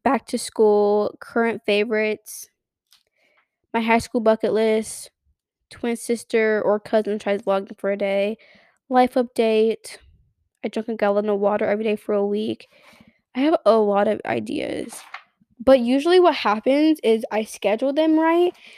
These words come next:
and then I realize that I don't wanna do that video a-, anymore, and I wanna do a new video 'cause that video seems cooler. So I go in there, I change it, and it's a really big mess. It's the whole thing. For example, I was gonna film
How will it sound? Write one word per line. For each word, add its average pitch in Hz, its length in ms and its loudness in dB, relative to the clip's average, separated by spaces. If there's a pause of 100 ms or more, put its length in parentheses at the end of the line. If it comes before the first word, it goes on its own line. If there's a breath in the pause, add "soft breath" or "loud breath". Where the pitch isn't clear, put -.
(140 loud breath)
and 254 160 4
then 277 340 6
I 262 260 4
realize 320 320 4
that 320 160 0
I 285 100 -2
don't 359 100 0
wanna 370 140 2
do 330 80 0
that 285 160 -2
video 302 260 -2
a-, 220 180 -4
anymore, 208 440 0
and 233 180 -4
I 233 80 -2
wanna 233 220 -2
do 233 100 -4
a 226 60 0
new 330 280 4
video 262 680 0 (560)
'cause - 120 -20
that 262 140 -2
video 269 240 -2
seems 277 280 -6
cooler. 370 720 4 (400)
So 247 120 -8
I 233 100 -2
go 277 320 2
in 330 140 6
there, 240 360 0 (680)
I 226 120 -4
change 277 540 2
it, 226 280 -4 (200)
and 262 120 -12
it's 262 140 -14
a 269 120 -2
really 202 300 -10
big 214 200 -12
mess. 247 480 -4
It's - 140 -16
the 302 60 0
whole 269 180 4
thing. - 340 -2 (380 soft breath)
For 285 140 8
example, 262 480 4
I 233 140 4
was 240 160 2
gonna 262 260 -2
film 226 600 -2